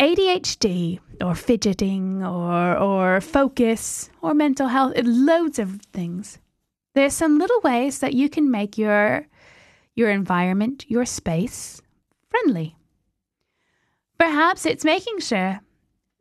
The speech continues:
that, uh, the noise levels in a workspace is appropriate for everyone. Sometimes having that s-, that music, that slight music down low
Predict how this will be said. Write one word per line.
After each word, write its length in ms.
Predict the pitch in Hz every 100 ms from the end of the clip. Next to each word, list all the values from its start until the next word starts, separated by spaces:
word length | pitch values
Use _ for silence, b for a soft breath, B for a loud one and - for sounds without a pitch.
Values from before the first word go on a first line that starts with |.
| -
that, 480 | 214 214 202 - - b b b b _ -
uh, 300 | 196 196 190 - -
the 140 | 247
noise 520 | 226 247 247 233 -
levels 640 | 185 175 170 175 - - - _ _ _ _
in 120 | 208
a 60 | 190
workspace 880 | 185 196 - - 170 170 - - - _ _ _ _ _ _
is 160 | 214 202
appropriate 540 | 226 226 196 214 214
for 140 | - 262
everyone. 560 | 311 254 175 165 165 _ _ _ _ _ _ _ _ _ _ _ _
Sometimes 560 | - 294 403 381 320 302
having 460 | - 480 494 262 240
that 180 | 233
s-, 400 | - - - - -
that 220 | 285 -
music, 640 | 269 302 302 214 - -
that 220 | 254 220 -
slight 340 | - 262 262
music 440 | 233 214 233 -
down 380 | - 190 180 180
low 360 | 175 175 208